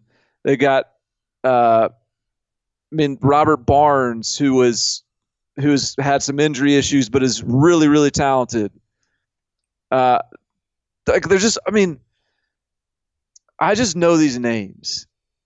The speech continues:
and I, I, and I've said it before, and I'll, so I'll keep saying it until I'm just wrong. But I just, I'm convinced they can play, and so I just think that if they can just improve, and it seems like they can, then who's to say they can't go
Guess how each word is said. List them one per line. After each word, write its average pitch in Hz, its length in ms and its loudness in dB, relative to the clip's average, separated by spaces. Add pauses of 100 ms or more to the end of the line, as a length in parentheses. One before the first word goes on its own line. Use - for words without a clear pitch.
(340)
and 139 160 0
I, 135 120 0
I, - 200 -4
and 139 340 -6
I've 139 160 -2
said 165 300 2
it 160 80 2
before, 131 520 0
and 127 60 2
I'll, 117 220 0
so 139 140 -4
I'll 131 40 -2
keep 156 200 -4
saying 143 320 0
it 139 100 0
until 127 260 0
I'm 117 220 0
just 123 180 -4
wrong. 113 600 0
But 139 120 0
I 156 120 0
just, 208 300 -4
I'm 208 120 -4
convinced 208 640 -4
they 143 140 0
can 120 100 -4
play, - 360 -4 (840)
and 156 160 -2
so 156 500 2 (180)
I 131 120 0
just 165 280 -2
think 165 260 -4
that 160 200 -2 (580)
if 147 160 -4
they 151 140 2
can 180 160 -4
just 165 180 -2
improve, 180 460 2
and 156 80 0
it 139 40 0
seems 165 240 0
like 196 140 0
they 143 100 0
can, 170 680 -2 (1000)
then 156 320 2
who's 170 320 4
to - 80 -4
say 165 260 2
they 165 120 2
can't 160 280 -4
go 147 400 2